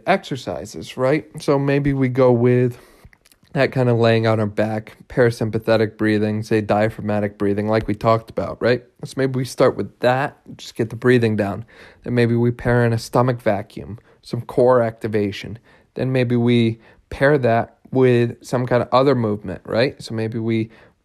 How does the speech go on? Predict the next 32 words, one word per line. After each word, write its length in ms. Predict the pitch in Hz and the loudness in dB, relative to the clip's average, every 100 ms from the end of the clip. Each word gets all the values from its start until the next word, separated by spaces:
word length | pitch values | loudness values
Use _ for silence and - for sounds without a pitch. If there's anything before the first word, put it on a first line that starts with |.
| _ | _
breathe 400 | 110 117 120 120 | 2 6 6 4
in, 460 | 113 117 123 156 139 _ - | 4 2 0 -4 -8 _ 0
brace 440 | 117 117 123 120 | 4 6 4 2
the 120 | 123 | -4
core, 460 | 120 117 113 120 151 _ _ - | 0 2 2 0 -4 _ _ -8
and 80 | 117 | -4
then 120 | 113 | -2
do 100 | 110 | 0
a 80 | 113 | 0
chin 380 | 113 - 127 120 | -2 -2 -2 -2
tuck, 400 | 117 82 - - - | -4 -6 -10 -20 -10
or 100 | - | -4
we 160 | 110 107 | -2 0
do 160 | 107 113 | 2 2
a 80 | |
bridge, 800 | 110 107 113 127 123 - 101 - - _ - _ | 2 0 2 2 0 -4 -12 -14 -18 _ -20 _
or 340 | - 110 110 110 | 2 4 4 2
we 220 | 113 113 | 0 0
do 400 | 117 117 113 104 - | 0 0 0 -4 -6
a, 520 | 110 113 110 113 110 _ _ _ | -4 -2 -2 -4 -8 _ _ _
uh, 220 | - 101 101 | -4 -4 -4
single 380 | - 131 131 | -6 -4 -2
leg 280 | 120 110 104 | -2 -2 -4
bridge, 420 | 113 95 85 - | -4 -4 -6 -10
or 80 | - | -6
we 160 | 117 127 | -2 -2
do 160 | 123 | -2
something 640 | 120 139 123 120 123 117 107 117 | -2 0 -2 -2 -2 -2 -4 0
else, 500 | 123 110 - - - - - _ - | 0 0 -6 -14 -18 -20 -20 _ -2
uh, 340 | 104 101 98 - _ | 0 0 -2 -6 _
that 180 | 127 123 | -2 0
in-, 260 | 117 117 | -2 -4